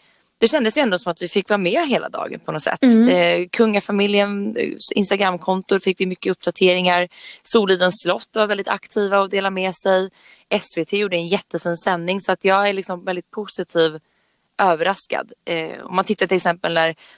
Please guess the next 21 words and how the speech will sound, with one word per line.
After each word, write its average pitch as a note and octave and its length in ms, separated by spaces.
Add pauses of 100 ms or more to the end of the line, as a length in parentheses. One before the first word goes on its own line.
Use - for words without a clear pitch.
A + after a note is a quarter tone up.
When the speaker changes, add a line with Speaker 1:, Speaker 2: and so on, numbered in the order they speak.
Speaker 1:
drottning F#3 260
Margareta F3 400
av E3 60
Danmark A#3 400
fyllde G3+ 260
år, D#3+ 200
så - 180
var F3+ 320
det G#3+ 60
ju, F#3 120
det F#3 100
var G3+ 140
ju G3+ 80
lite G#3 320
highlights, F3+ 480
men F3 140
det F3 80
blev F3+ 220
ju A3+ 60
ändå E3+ 280
mer D#3+ 340